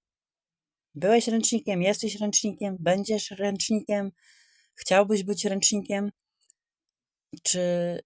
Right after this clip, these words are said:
lubisz ręczniki może? Czy takie też pół na pół reklamy robisz tych ręczników? Trochę żółte, trochę białe, trochę było, trochę ich nie było, trochę się przechadzały, trochę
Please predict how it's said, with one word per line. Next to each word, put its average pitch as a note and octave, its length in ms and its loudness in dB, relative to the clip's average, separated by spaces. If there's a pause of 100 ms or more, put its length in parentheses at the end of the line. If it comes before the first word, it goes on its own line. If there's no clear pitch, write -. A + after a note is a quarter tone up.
(1500)
lubisz D#3 340 -6
ręczniki E3 600 -4
może? F3 420 -4 (1800)
Czy - 120 -8
takie D#3+ 280 -4
też D#3+ 360 -4 (100)
pół E3+ 180 0
na D#3+ 140 2
pół D#3+ 320 -4 (320)
reklamy E3 560 4
robisz D3 420 -4 (240)
tych E3+ 180 -4
ręczników? D#3 680 0 (100)
Trochę D3+ 260 -2
żółte, E3+ 340 0
trochę D3+ 260 -2
białe, D#3 340 2
trochę D3+ 240 -8
było, E3+ 340 2 (420)
trochę E3 240 0
ich D#3 140 -2
nie D#3+ 100 2
było, E3 380 0 (500)
trochę D#3+ 240 -2
się E3+ 100 0
przechadzały, E3 680 4
trochę D#3 600 0